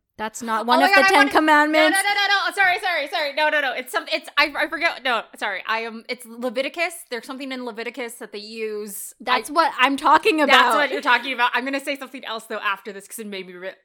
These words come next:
Speaker 2: it, it was a joke. I wrote it in my phone.
Speaker 1: I'm like,
Speaker 2: It's
Speaker 1: "The
Speaker 2: really
Speaker 1: Ten
Speaker 2: funny.
Speaker 1: Commandments aren't that complicated."
Speaker 2: No,
Speaker 1: Like,
Speaker 2: no, no,
Speaker 1: it's
Speaker 2: no.
Speaker 1: n-
Speaker 2: Okay, sorry. Continue. Yes, the
Speaker 1: Okay.
Speaker 2: Westboro Baptist Church uses
Speaker 1: Yeah, y-,
Speaker 2: Leviticus.
Speaker 1: y-, uses the paragraph to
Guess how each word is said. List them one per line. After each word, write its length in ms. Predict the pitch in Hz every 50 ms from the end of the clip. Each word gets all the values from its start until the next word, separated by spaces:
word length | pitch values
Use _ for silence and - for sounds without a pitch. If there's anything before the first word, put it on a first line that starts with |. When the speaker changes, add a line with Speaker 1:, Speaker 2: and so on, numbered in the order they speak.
| _ _ - -
Speaker 2:
it, 220 | 240 220 208 - _
it 140 | - 233 226
was 120 | 233 208 220
a 40 | 220
joke. 380 | 175 - 214 196 202 196 196 - -
I 80 | 202
wrote 240 | 202 190 202 196 196
it 100 | 202 196 196
in 80 | 196 202
my 140 | 196 196
phone. 380 | 196 - 214 190 190 185 - -
Speaker 1:
I'm 100 | 269 294
like, 80 | 339 349
Speaker 2:
It's 60 | 359 -
Speaker 1:
"The 60 | -
Speaker 2:
really 120 | 202 - -
Speaker 1:
Ten 80 | 349 359
Speaker 2:
funny. 200 | 392 - 415 -
Speaker 1:
Commandments 380 | 320 294 330 359 359 339 330 -
aren't 360 | 240 254 277 294 330 320 -
that 180 | 240 233 254 -
complicated." 760 | - 285 277 233 220 - 254 - 285 208 190 180 175 - -
Speaker 2:
No, 80 | 320 339
Speaker 1:
Like, 100 | 349 359
Speaker 2:
no, 100 | 349 339
no, 80 | 349
Speaker 1:
it's 120 | 339 320 311
Speaker 2:
no. 120 | 277 269
Speaker 1:
n- 140 | 269 262 233 - -
Speaker 2:
Okay, 220 | 285 285 311 277 285
sorry. 220 | 302 285 247 233
Continue. 380 | 233 - 302 - 339 269 233 233
Yes, 260 | 254 285 254 240 233 233
the 60 | 240 233
Speaker 1:
Okay. 180 | 262 254 214
Speaker 2:
Westboro 260 | 302 320 254 262 339 339
Baptist 300 | 320 311 311 311 311 -
Church 220 | - 285 262 254 _ -
uses 240 | 240 226 240 262 277
Speaker 1:
Yeah, 140 | 247 226
y-, 40 | 220
Speaker 2:
Leviticus. 540 | 220 247 226 226 220 226 226 - 226 220 220
Speaker 1:
y-, 160 | 233 226 226
uses 420 | 220 226 226 262 277 254 294 311 269
the 120 | 277 262
paragraph 500 | 269 269 202 202 196 202 202 196 196 - -
to 40 | 233